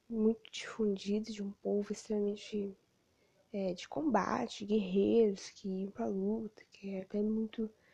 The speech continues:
sanguinários em alguns quesitos, é, de certa maneira não é errada, mas ela é muito, né, hoje em dia distorcida, porém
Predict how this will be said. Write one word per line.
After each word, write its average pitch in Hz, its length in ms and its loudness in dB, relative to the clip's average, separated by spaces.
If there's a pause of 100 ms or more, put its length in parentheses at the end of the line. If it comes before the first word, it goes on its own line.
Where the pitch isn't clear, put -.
(420)
sanguinários 226 1000 6
em 202 140 0
alguns 202 240 -6
quesitos, 202 600 -6 (960)
é, 240 280 2 (1120)
de 349 160 6
certa 453 320 4
maneira 381 380 10
não 349 200 8
é - 140 2
errada, 220 560 0 (680)
mas 247 760 2 (800)
ela 226 180 12
é 233 80 12
muito, 226 360 6
né, 196 240 8
hoje 196 240 6
em 202 40 4
dia 196 480 4 (360)
distorcida, 214 1080 0 (800)
porém 247 560 6